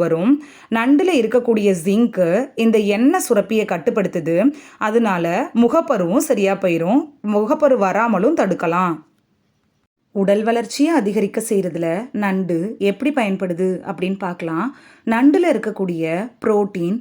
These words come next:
ஒருவருடைய வளர்ச்சிக்கும் எலும்புகளுக்கும் மிகவும் இன்றியமையாதது. எனவே குழந்தைங்களுக்கு நண்டு கொடுக்கறது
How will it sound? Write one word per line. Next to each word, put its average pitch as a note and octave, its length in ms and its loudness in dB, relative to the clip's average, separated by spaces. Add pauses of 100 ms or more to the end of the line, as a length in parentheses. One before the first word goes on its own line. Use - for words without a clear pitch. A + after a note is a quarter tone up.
(160)
ஒருவருடைய G#3+ 460 2 (120)
வளர்ச்சிக்கும் F#3+ 680 -2 (300)
எலும்புகளுக்கும் G#3 760 0 (200)
மிகவும் A3 420 2
இன்றியமையாதது. E3+ 840 -2 (600)
எனவே E3 340 -2 (320)
குழந்தைங்களுக்கு A#3+ 720 2 (300)
நண்டு A#3 340 2
கொடுக்கறது F#3 400 0